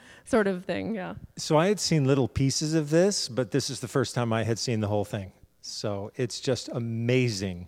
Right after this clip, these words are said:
Speaker 2: amazing. And the amount of time that it takes to do something like this is not to be underestimated. <laughs> Gus, you can probably say something about this, right? <laughs> It's, it is very,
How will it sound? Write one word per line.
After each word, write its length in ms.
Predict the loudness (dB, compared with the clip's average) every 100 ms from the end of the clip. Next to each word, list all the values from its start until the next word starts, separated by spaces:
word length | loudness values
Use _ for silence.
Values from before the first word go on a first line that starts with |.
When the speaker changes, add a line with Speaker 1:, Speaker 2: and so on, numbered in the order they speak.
| _ -8
Speaker 2:
amazing. 920 | -6 -4 2 4 4 2 -2 -10 -12 -18 -20 -20 -20 -14 -2
And 160 | 0
the 120 | 2 2
amount 500 | 2 0 0 0 -2
of 320 | -6 -6 -14
time 540 | -12 -6 -2 0 0 0
that 120 | 0
it 160 | -2 -2
takes 340 | -2 -2 -6
to 100 | -6
do 200 | 0 0
something 460 | 0 -2 0 0 2
like 280 | 2 0 2
this 280 | 0 0
is 260 | -2 -4 -4
not 420 | 0 0 0 -2
to 60 | 0
be 140 | 2
underestimated. 920 | 4 4 4 4 2 -2 -2 -4 -8 -20 _
<laughs> 160 | _ -2
Gus, 260 | -2 0
you 100 | 0
can 120 | 0 4
probably 420 | 8 10 8 6
say 200 | 8 6
something 340 | 6 4 4
about 320 | 6 6 6
this, 180 | 2 2
right? 320 | 4 4 4 0 -8 -12 -14 -18 -8
<laughs> 160 | -8 -8 -16 -20 -20 -2
It's, 360 | 0 0 -2 -4
it 140 | 0 2
is 200 | 2 0
very, 580 | 2 4 6 4 2